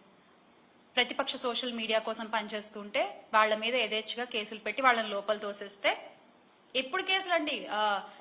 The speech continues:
ఎప్పుడో మూడు నాలుగు సంవత్సరాల క్రితం కేసుల్ని కూడా బయటికి తీసి అరెస్ట్ చేస్తారు. ఒకవేళ వాళ్ళ మీద కేసులు ఏమీ లేవనుకోండి, వీళ్ళే కొత్తగా ఒక కేసు క్రియేట్ చేస్తారు. క్రియేట్ చేసి దాన్ని చూపించి జైల్లో వేస్తారు.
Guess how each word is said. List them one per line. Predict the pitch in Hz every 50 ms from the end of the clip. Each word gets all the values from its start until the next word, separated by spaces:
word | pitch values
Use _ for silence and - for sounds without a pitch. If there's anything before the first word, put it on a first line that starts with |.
| - -
ఎప్పుడో | 240 233 - 294 311 320 330 320
మూడు | 294 285 285 285
నాలుగు | 294 285 277 294
సంవత్సరాల | 294 294 277 277 277 - 302 294
క్రితం | 294 294 294 285 294 294 294 285 277 269 -
కేసుల్ని | 294 262 254 262 285 277 277
కూడా | 254 277 277 302
బయటికి | 254 262 247 247 - 294 -
తీసి | - 254 254 254 381 440 554 605 - - - - - - - - - _ _ _ - _ _ _ _ _ - _ - - - - - -
అరెస్ట్ | 277 277 277 269 - -
చేస్తారు. | 254 233 - - 196 - - - - -
ఒకవేళ | 262 262 285 277 277 294 320 330 330
వాళ్ళ | 311 311 285 269
మీద | 277 302 302
కేసులు | 320 - 302 294 311 311 320 320
ఏమీ | 311 311
లేవనుకోండి, | 285 254 262 277 302 294 277 277 254 226 202 190 185 185 190 - - - - -
వీళ్ళే | 254 302 349 339 392
కొత్తగా | 403 392 320 294 294 320 302 339 339
ఒక | 339 330 330
కేసు | - - 294 294 311 302
క్రియేట్ | - 285 302 311 339 320 330 -
చేస్తారు. | 285 226 - - 180 160 - - - -
క్రియేట్ | - 294 302 320 339 349 339 - -
చేసి | 320 330 330 415
దాన్ని | 349 320 311 285 277 277
చూపించి | - 285 269 320 330 339 302
జైల్లో | 302 302 294 277 269 247
వేస్తారు. | 214 202 - - - 165 160